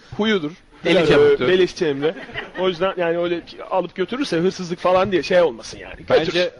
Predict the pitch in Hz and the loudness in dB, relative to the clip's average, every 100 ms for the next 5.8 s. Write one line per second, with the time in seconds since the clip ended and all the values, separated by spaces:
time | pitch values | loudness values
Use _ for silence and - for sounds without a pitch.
0 | - 131 151 165 131 151 151 156 156 151 | -8 -4 -4 -6 -4 -4 -4 -6 -4 -2
1 | 147 147 - 156 147 139 - 143 151 139 | -2 -2 -2 -2 0 -4 -4 -4 -2 -2
2 | 143 147 135 131 143 131 - 135 120 135 | -2 -2 -2 -2 -2 -4 -6 -12 -12 -8
3 | 139 131 135 120 131 120 139 147 175 190 | -6 -2 -4 -6 -10 -6 -4 2 2 2
4 | 220 170 185 - 170 160 175 175 175 170 | 0 0 -4 0 0 0 -4 -4 -2 -2
5 | 175 156 175 208 156 151 160 160 | -2 -2 -2 0 -2 0 -4 -6